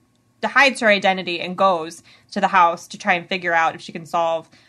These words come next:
um, the mystery of Highgate, which is, like, is she Highgate's actual heir? Like, what was the will? What was the situation with the will? But of course, as she interacts with, with Mister Thornfield, some, you know, Jane Eyre kind of stuff starts happening there.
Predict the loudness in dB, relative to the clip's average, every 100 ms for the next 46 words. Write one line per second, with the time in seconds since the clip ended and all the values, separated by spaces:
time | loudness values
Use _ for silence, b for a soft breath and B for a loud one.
0 | b -6 -6 -2 2 2 2 0 0 0
1 | 0 0 0 -2 0 2 2 -2 -6 -4
2 | -4 -6 -8 -4 -2 -2 -4 -2 -2 -4
3 | -8 -10 -8 -10 0 4 8 8 6 2
4 | -4 -8 -6 0 6 8 8 4 0 -10
5 | -18 -14 -12 -12 -14 -2 2 2 0 B
6 | B -4 2 2 4 0 0 -4 -4 0
7 | -2 -4 -20 _ _ _ -12 -10 -10 -8
8 | 0 2 2 2 2 2 -2 -8 -8 -10
9 | -8 -8 -6 -6 -6 -8 -8 -10 -6 -6
10 | -6 -12 -6 -6 -6 -8 -4 -2 -2